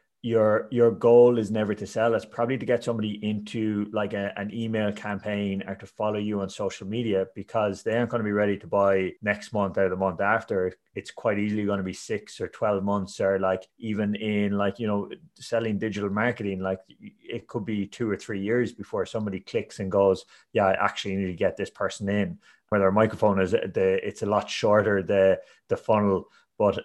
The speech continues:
uh, it, that's something that people need to be aware of is, is that y-, the, your end goal on the awareness stage isn't to sell, it's to get them to complete a secondary goal, such as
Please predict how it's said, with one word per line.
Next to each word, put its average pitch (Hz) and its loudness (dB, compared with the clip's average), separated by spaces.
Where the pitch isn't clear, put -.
uh, - -2
it, - -6
that's - 0
something 117 0
that 110 0
people 104 -2
need 104 2
to - -10
be 104 0
aware 107 8
of 95 4
is, 92 -4
is 95 -4
that 101 2
y-, 120 -6
the, 123 -4
your 113 4
end 123 2
goal 110 8
on 98 2
the 98 2
awareness 104 2
stage 92 -4
isn't 104 0
to - -10
sell, 117 2
it's 104 -6
to - -6
get 107 0
them 107 -2
to 98 -8
complete 101 -4
a - -16
secondary 98 -4
goal, 95 4
such - -8
as 92 -4